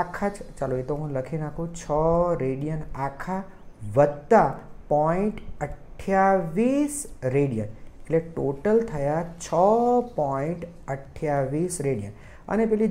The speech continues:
જૂની જાણીતી વાત, પોઇન્ટ છવ્વીસ, છ પોઇન્ટ અઠ્યાવીસ, એને પાઈ વડે ગુણો અને પાઈની કિંમત વડે એને ભાગી નાખો, એટલે આ કેન્સલ થઈ ગયો. ઉપર ટુ, તમને ખબર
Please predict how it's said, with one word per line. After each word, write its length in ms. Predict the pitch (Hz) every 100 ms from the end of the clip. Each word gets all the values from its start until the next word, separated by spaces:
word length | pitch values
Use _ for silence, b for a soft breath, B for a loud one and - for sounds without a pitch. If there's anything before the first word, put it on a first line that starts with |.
| 175
જૂની 240 | 175 165 131
જાણીતી 440 | 123 117 113 127 139
વાત, 320 | 185 175 147 - 147
પોઇન્ટ 340 | 147 160 165 -
છવ્વીસ, 580 | - 127 123 131 180 165 - -
છ 200 | - 151 180 170
પોઇન્ટ 240 | 160 135
અઠ્યાવીસ, 540 | 123 - 175 147 135 B B B B 143
એને 160 | 170 127 117 - - -
પાઈ 340 | 165 180 202 160
વડે 180 | 147 147 117
ગુણો 240 | 190 196 131 120 B B 139
અને 160 | 151 151 -
પાઈની 400 | 131 156 185 185 165
કિંમત 340 | 156 160 147 127
વડે 180 | 139 117
એને 180 | 127 135 170
ભાગી 240 | 175 160 104
નાખો, 280 | - - -
એટલે 180 | 120 - - - 185
આ 80 | 220
કેન્સલ 420 | 185 180 175 185 180
થઈ 140 | 185 170 123
ગયો. 140 | 113 123
ઉપર 240 | 127 156 160
ટુ, 280 | 160 - 202 120 B B -
તમને 340 | 120 123 143 165 170
ખબર 340 | 170 117 139